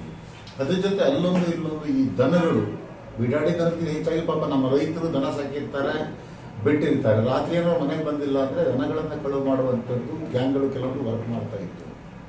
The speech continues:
ಈ ಹಿನ್ನೆಲೆಯಲ್ಲಿ ಈ ಚಟ್ತಿಗೇರಿ ಅಂತ ಗ್ರಾಮದ ಪಕ್ಕದಲ್ಲಿ ಕೆಲವೊಂದು ದನಗಳನ್ನ ಒಂದು ವಾರದ ಹಿಂದೆ ಯಾರು ಕಳುವು ಮಾಡಿದ್ರು ಅಂತ ಒಂದು ಮಾಹಿತಿ ಇತ್ತು, ದನ. ಆ ಸೇಮ್ ಗ್ಯಾಂಗು ನಮ್ಮ ಎರಡು ಟೌನ್ ಪೊಲೀಸ್ ಸ್ಟೇಷನ್ ಮತ್ತು ಗ್ರಾಮಾಂತರ ಠಾಣೆಯಲ್ಲಿ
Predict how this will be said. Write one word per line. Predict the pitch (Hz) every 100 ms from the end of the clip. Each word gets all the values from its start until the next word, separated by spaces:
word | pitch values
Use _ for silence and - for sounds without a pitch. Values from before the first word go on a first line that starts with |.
| - - - - - - - - - 139
ಈ | 185
ಹಿನ್ನೆಲೆಯಲ್ಲಿ | 185 185 175 165 180
ಈ | 190 180 165 151 147 131 127 -
ಚಟ್ತಿಗೇರಿ | 143 - 175 180 175
ಅಂತ | 165 151
ಗ್ರಾಮದ | 147 139 143 139 135 120
ಪಕ್ಕದಲ್ಲಿ | 120 - 113 107 92 - - - - - - -
ಕೆಲವೊಂದು | 147 156 165 160 131
ದನಗಳನ್ನ | 135 180 170 151 147
ಒಂದು | 151 147 143 139 131 123
ವಾರದ | 131 135
ಹಿಂದೆ | 131 113 127 127
ಯಾರು | 120 120 -
ಕಳುವು | 120 123
ಮಾಡಿದ್ರು | 120 113 113
ಅಂತ | 113
ಒಂದು | 107 104
ಮಾಹಿತಿ | 101 107 104
ಇತ್ತು, | 90 - -
ದನ. | 101 95 - - - - - -
ಆ |
ಸೇಮ್ | 120 - 170 196 180
ಗ್ಯಾಂಗು | 170 - 160
ನಮ್ಮ | 185 147 143 139 139
ಎರಡು | 120 135 143 135 131 120
ಟೌನ್ | 127 139 156
ಪೊಲೀಸ್ | 147 135
ಸ್ಟೇಷನ್ | 135 135 135 135
ಮತ್ತು | 117
ಗ್ರಾಮಾಂತರ | 113 123 135 131
ಠಾಣೆಯಲ್ಲಿ | - 123 123 123 123